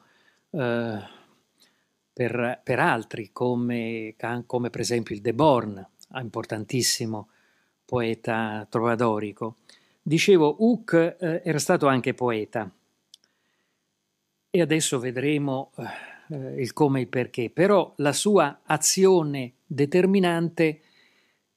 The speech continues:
è di uno che spiega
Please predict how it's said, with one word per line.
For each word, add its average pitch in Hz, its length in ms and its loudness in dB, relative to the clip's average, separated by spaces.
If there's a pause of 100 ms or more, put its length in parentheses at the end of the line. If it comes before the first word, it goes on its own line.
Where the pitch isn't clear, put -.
(120)
è 180 260 4 (1400)
di 143 180 0
uno 190 260 6
che - 140 0
spiega 135 840 4